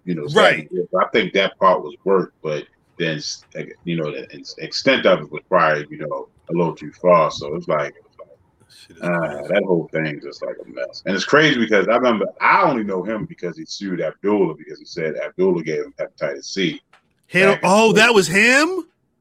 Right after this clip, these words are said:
Speaker 1: Yeah. That's how I knew who it was, 'cause he, he sued him years ago saying he messed up his shot to go into the W W E.
Speaker 2: Black,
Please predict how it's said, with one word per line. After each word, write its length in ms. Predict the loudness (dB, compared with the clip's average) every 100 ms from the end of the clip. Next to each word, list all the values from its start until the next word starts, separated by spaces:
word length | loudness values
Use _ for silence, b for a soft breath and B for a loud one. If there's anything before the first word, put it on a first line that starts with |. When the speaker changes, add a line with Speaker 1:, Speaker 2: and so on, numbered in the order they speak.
| -2
Speaker 1:
Yeah. 300 | 2 2 0 -8 _ _ _ _
That's 220 | 2 2 4
how 280 | 4 4
I 100 | 4
knew 140 | 2 -2
who 120 | -6
it 100 | -10
was, 260 | -10 -10 -10
'cause 160 | -14
he, 260 | -4 -2 -2
he 180 | -4 -8
sued 360 | -4 0 2
him 220 | 2 0 2
years 240 | 0 0
ago 260 | 0 0 0
saying 440 | -2 -6 -6 -12 -16 _ _ _ -8
he 100 | -6
messed 340 | -2 -4 0
up 160 | -2 -2
his 120 | -8
shot 360 | -2 0 0 -2
to 80 | -10
go 160 | -8 -8
into 120 | -10
the 80 | -10
W 120 | -8 -8
W 200 | -8 -6
E. 160 | -6 -6 _ _ _ _ _ _
Speaker 2:
Black, 180 | -14 -14